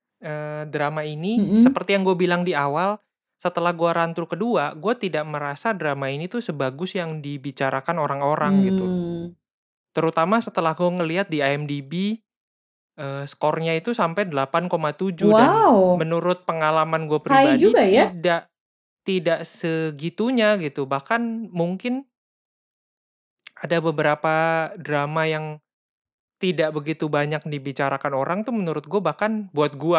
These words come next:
Speaker 1: pribadi ya, ini nilainya lebih tinggi dari ini. Karena menurut gue dari kasusnya, oke, konsep ceritanya gue suka gitu. Maksudnya ini adalah konsep cerita baru,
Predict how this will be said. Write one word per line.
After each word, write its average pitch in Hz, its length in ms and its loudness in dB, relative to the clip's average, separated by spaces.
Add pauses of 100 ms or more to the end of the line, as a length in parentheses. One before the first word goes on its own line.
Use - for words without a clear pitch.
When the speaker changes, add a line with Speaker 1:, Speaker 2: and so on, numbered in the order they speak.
Speaker 1:
pribadi 131 560 0
ya, 110 160 -4 (320)
ini 170 340 -4 (560)
nilainya 147 480 0
lebih 160 300 -2
tinggi 143 340 -6
dari 135 240 -2
ini. 175 140 -2
Karena 180 260 0
menurut 185 460 -2
gue 156 340 -2
dari 151 320 -2
kasusnya, 151 560 -6
oke, 175 400 -2 (380)
konsep 165 400 -2
ceritanya 196 420 0
gue 226 140 0
suka 143 400 -4 (340)
gitu. - 220 -16
Maksudnya 139 340 -10
ini 170 400 -4 (400)
adalah 143 400 -2
konsep 151 320 -4
cerita 151 320 -4
baru, 147 560 0